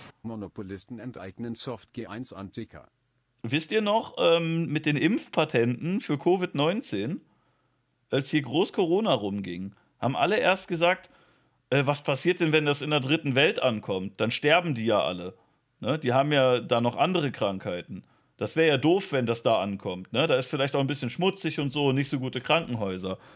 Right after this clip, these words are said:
Speaker 2: Das wollen wir ja nicht.“ So. Dann hatte man diese Impfpatente und gesagt, „Impfstoff ist der Hammer. Ne? Aber schon Patent.“ Und dann gab's dann die Idee, dass man sagt, „Ey, wir haben eine globale Pandemie. Wollen wir das freigeben vielleicht, dass die Afrikaner auch Impfstoff haben?“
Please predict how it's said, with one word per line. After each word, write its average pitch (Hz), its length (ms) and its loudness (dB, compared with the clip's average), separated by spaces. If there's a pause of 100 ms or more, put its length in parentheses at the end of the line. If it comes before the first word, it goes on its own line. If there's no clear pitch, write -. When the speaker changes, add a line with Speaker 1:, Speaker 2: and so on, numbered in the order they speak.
Speaker 2:
Das 113 180 2
wollen 165 240 6
wir 123 100 6
ja 98 140 2
nicht.“ 87 300 -4 (460)
So. 92 260 -6 (240)
Dann 120 160 2
hatte 185 160 2
man 131 120 4
diese 120 220 0
Impfpatente 113 840 -2 (380)
und 113 80 -8
gesagt, 123 220 0
„Impfstoff 151 420 0
ist - 120 -4
der 107 100 4
Hammer. 131 380 4 (400)
Ne? 117 260 0 (440)
Aber 247 240 2
schon 294 200 0
Patent.“ 196 540 2 (260)
Und 107 140 2
dann 113 100 4
gab's 160 220 4
dann 160 120 4
die 156 80 6
Idee, 147 100 4
dass 165 140 4
man 147 100 4
sagt, 139 180 6
„Ey, 143 180 4
wir 135 80 6
haben 160 100 2
eine 139 100 2
globale 127 400 2
Pandemie. 107 560 -2 (420)
Wollen 139 140 2
wir 185 60 0
das 147 180 -2
freigeben 135 720 0
vielleicht, 107 340 0
dass 113 120 -8
die 127 120 -4
Afrikaner 135 640 2
auch 139 200 2
Impfstoff 131 500 2
haben?“ 90 360 -2